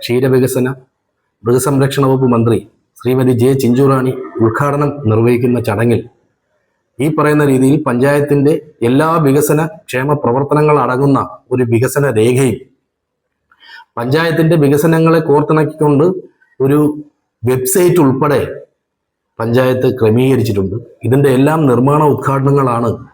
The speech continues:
നമ്മുടെ വികസനോത്സവത്തിൽ നടക്കുവാൻ വേണ്ടി പോകുന്നത്. പഞ്ചായത്തിന് ഈ ഇത്ര പോ-, ഇതുപോലെ മാതൃകാപരമായി സംസ്ഥാനത്ത് തന്നെ മാതൃകാപരമായി ഇതുപോലുള്ള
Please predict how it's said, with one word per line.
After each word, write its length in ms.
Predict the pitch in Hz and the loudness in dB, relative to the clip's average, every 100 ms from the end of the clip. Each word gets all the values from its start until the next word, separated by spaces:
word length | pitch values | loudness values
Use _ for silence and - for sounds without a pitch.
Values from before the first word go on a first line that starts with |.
| _ _ | _ _
നമ്മുടെ 220 | 113 123 117 | -4 -2 0
വികസനോത്സവത്തിൽ 760 | 113 117 139 131 127 127 123 123 - 107 | 0 2 2 2 2 0 0 -2 -2 -4
നടക്കുവാൻ 360 | 107 113 120 120 | -4 0 0 2
വേണ്ടി 160 | 113 110 | 0 0
പോകുന്നത്. 340 | 104 98 98 - _ _ _ _ _ _ _ - | 0 0 -2 -6 _ _ _ _ _ _ _ -10
പഞ്ചായത്തിന് 540 | 120 139 160 156 165 165 - - _ _ _ _ _ _ _ - - - 127 | -4 0 0 2 0 0 -2 -8 _ _ _ _ _ _ _ -20 -20 -8 -2
ഈ 40 | 127 127 123 | 0 0 -2
ഇത്ര 180 | 120 - 170 | -4 -2 0
പോ-, 160 | 170 160 | 0 2
ഇതുപോലെ 380 | 151 175 180 120 87 - - _ _ _ _ - | 2 2 2 0 -2 -8 -18 _ _ _ _ -8
മാതൃകാപരമായി 800 | 120 139 175 175 170 170 165 160 165 - - _ _ _ - - | -4 0 2 2 2 0 2 0 -2 -6 -20 _ _ _ -16 -8
സംസ്ഥാനത്ത് 560 | 135 135 175 175 170 180 | -6 -4 -2 -2 0 2
തന്നെ 160 | 160 135 123 | 2 2 0
മാതൃകാപരമായി 760 | 131 147 156 151 147 143 139 - - - - _ 127 | 2 2 2 2 0 0 0 -2 -8 -18 -20 _ -2
ഇതുപോലുള്ള 440 | 135 147 147 147 | 2 4 4 2